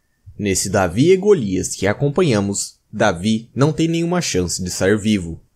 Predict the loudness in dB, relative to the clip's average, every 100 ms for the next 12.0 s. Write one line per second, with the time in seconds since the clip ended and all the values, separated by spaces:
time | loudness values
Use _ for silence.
0 | _ -12 0 2 2 -2 -8 -4 -4 -4
1 | -6 -2 -2 -2 -2 -2 0 -2 -4 -6
2 | -8 -12 -2 0 0 0 0 0 -2 -4
3 | 0 0 0 -2 -2 0 -2 0 -2 -4
4 | -2 2 2 0 -6 -8 -6 -2 -2 -2
5 | -6 -4 0 0 -2 -8 -10 _ _ _
6 | _ _ -4 -2 -4 -2 -2 -2 -10 -18
7 | _ -4 -2 -2 -2 0 0 0 -2 -2
8 | -2 -4 -2 0 0 -2 -4 -10 -12 _
9 | _ -8 -6 -2 -2 -2 -8 -12 _ -6
10 | -2 0 0 -2 0 0 0 -2 -2 -2
11 | -2 -4 -6 -6 -4 -2 0 -2 -4 -6